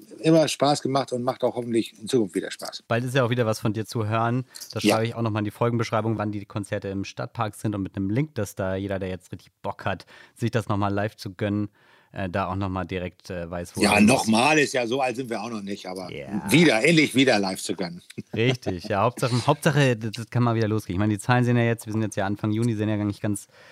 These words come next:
Speaker 2: ganz vielversprechend aus. Ey, ich drücke euch auf jeden Fall die Daumen, dass es dann auch wieder bald richtig steil losgehen kann.
Speaker 1: Ja.
Speaker 2: Vielleicht nochmal eine Frage, ähm,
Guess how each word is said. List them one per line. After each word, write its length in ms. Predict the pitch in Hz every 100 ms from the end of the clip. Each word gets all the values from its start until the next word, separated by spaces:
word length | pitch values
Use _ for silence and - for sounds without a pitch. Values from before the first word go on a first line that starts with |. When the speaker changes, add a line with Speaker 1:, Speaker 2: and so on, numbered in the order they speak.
| -
Speaker 2:
ganz 160 | - 110
vielversprechend 680 | 160 156 135 - 131 127 117
aus. 320 | 101 117 117
Ey, 180 | 104 101
ich 60 |
drücke 220 | - -
euch 100 | 113
auf 80 | 104
jeden 140 | 113 104
Fall 320 | 107 107 101
die 120 | 104
Daumen, 240 | 110 107
dass 120 | 101 95
es 100 | -
dann 160 | 101
auch 160 | 92 -
wieder 280 | 101 95 - _ _ - -
bald 340 | 101 117 127
richtig 500 | 131 131 120 104 - -
steil 460 | - - 127 139
losgehen 440 | 135 139 - 98 90
kann. 320 | 90 104 156 _ -
Speaker 1:
Ja. 200 | 120 - - _ _ -
Speaker 2:
Vielleicht 140 | 139 190
nochmal 240 | 190 170
eine 240 | 156 196
Frage, 480 | 160 160 165 165 156
ähm, 360 | 127 127 123